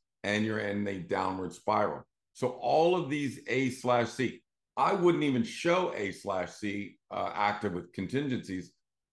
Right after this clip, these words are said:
on my market snapshots because you know what? They're in limbo, and most of them are gonna kick back, so I wouldn't even show them as pending. But for this purpose,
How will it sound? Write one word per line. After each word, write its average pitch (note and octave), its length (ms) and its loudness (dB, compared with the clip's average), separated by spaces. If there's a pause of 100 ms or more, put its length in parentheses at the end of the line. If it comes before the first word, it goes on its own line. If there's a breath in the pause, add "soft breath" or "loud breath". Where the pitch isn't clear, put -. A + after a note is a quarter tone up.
(180)
on A#2+ 180 6
my A2+ 160 6
market A2+ 440 2 (140)
snapshots C#3+ 680 0 (380)
because C#3 360 0
you D3+ 60 -4
know E3 140 2
what? F3 300 0 (600)
They're E3+ 180 4
in E3 140 2
limbo, F3 480 -2 (320)
and C3 120 6
most E3+ 280 4
of C#3+ 80 4
them C#3 40 2
are B2 60 2
gonna A#2 160 4
kick A#2+ 300 -4
back, C3+ 260 2
so G#2+ 100 -4
I G2 60 2
wouldn't A#2 280 2
even A#2 180 0
show A2+ 280 0
them F#2 220 -4
as E2+ 80 -10
pending. D#2+ 460 -6 (1080)
But A#2+ 420 2
for G#2 100 0
this A2+ 220 2
purpose, B2+ 640 -2